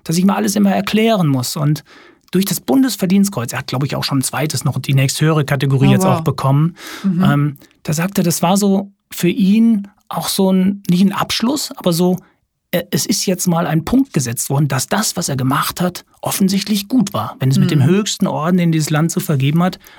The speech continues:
Speaker 1: ausgezeichnet wurde und wenn Leute ihn vorgeschlagen haben. Und so fühle ich das ehrlich gesagt auch. Also für mich ist das so ein, ähm,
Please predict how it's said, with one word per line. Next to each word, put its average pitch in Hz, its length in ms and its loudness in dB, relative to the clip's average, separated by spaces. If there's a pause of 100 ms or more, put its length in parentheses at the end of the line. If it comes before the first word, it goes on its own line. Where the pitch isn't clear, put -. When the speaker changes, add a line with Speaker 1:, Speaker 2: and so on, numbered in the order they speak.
Speaker 1:
ausgezeichnet 139 720 -2
wurde 120 200 -2
und 139 80 2
wenn 139 120 4
Leute 175 340 2
ihn 202 120 2
vorgeschlagen 143 600 -4
haben. 131 140 -8 (580)
Und 147 140 2
so 190 100 2
fühle 240 220 2
ich 208 80 0
das 196 160 -2
ehrlich 190 240 0
gesagt 165 300 -2
auch. 139 280 -2
Also 131 180 -2
für 156 160 -2
mich 196 180 4
ist 196 160 -4
das 175 160 0
so 165 160 2
ein, 160 200 0 (920)
ähm, 151 420 -2